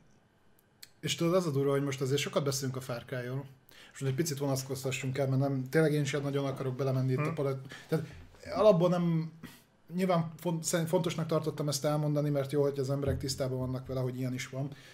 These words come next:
Speaker 1: de alapvetően én ezt így kivenném a játékok mögül, tehát pont
Speaker 2: Persze.
Speaker 1: ezt mondtam, hogy a más, ö, hogy nem kéne nekünk ezzel igazából foglalkozni, a játékot kéne tudni élvezni, <clears throat> de beleelőrtetik. Tehát, hogyha te nem akarsz oda beszélni, akkor megoldják, hogy beszélj róla.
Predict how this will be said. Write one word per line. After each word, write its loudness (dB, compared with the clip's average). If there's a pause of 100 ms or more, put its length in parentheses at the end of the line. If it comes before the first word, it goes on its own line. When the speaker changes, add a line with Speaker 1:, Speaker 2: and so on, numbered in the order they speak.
Speaker 1:
de 2
alapvetően 0
én 0
ezt -4
így -8
kivenném -6
a -8
játékok -8
mögül, -10
tehát -12
pont 0
Speaker 2:
Persze. -4
Speaker 1:
ezt -6
mondtam, -4
hogy -8
a -10
más, -8 (400)
ö, -2
hogy -2 (100)
nem -6
kéne -8
nekünk -8
ezzel -4
igazából -6
foglalkozni, -4
a -2
játékot -8
kéne -6
tudni -8
élvezni, -4 (160)
<clears throat> 6
de 4
beleelőrtetik. -4
Tehát, -10
hogyha -6
te 0
nem 2
akarsz -4
oda -2
beszélni, -4
akkor -6 (140)
megoldják, -2
hogy -12
beszélj -6
róla. -4